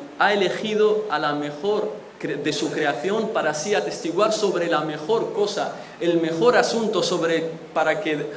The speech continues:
para que demos testimonio de ello. No hay asunto sobre que tú des testimonio de ello más grande que la unicidad de Allah, que el Tawhid. Y nos dice, y para ello, ¿a quiénes ha elegido de testigos?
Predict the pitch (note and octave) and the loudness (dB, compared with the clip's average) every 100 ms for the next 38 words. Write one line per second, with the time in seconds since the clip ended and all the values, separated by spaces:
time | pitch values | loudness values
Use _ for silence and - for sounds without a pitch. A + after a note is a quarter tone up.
0 | - E3+ E3 D#3+ D#3+ A#3 A#3+ - F#3+ - | -4 2 2 2 2 4 4 2 -2 -2
1 | F3 G3 F#3+ D#3 E3 F#3+ G3 F#3+ A#3 A3+ | -2 -2 0 0 0 0 0 0 2 4
2 | G3 F3+ A3 G#3+ G#3+ - F3+ F3 - - | 4 2 0 0 0 0 0 0 0 -2
3 | - A#3+ G3+ G#3 - - - - B3+ - | -2 0 4 4 4 -2 -10 -8 -6 -2
4 | F3+ G3+ G3+ F3 F#3 G3+ G#3+ G#3 - F3 | 0 2 2 2 2 4 2 2 -2 -2
5 | F3+ F3 D3 E3+ E3 D#3 - E3 D3 C#3 | -2 -2 -2 0 0 -2 -2 -2 0 -2
6 | - C3 C#3+ B2 B2 B2+ B2 B2+ A#2+ B2 | -6 -4 -4 -4 -4 -6 -6 -8 -8 -8
7 | A#2 D3 B2+ - - - D#3 D#3 D3 F3+ | -6 -6 -6 -8 -16 -6 -2 0 0 -2
8 | F#3+ G3 G#3+ - E3 D#3 D#3+ C#3+ C#3+ G#3 | 0 0 0 -4 -8 -2 2 4 4 2
9 | G#3+ G#3+ - D#3 D3+ G3+ A3 F3+ - E3+ | 2 0 0 -2 -4 -2 0 0 2 0
10 | D3 D#3 E3 C#3 - B2+ - C#3+ A#2 - | 0 -2 -2 0 -2 -6 -6 -6 -6 -8
11 | - | -12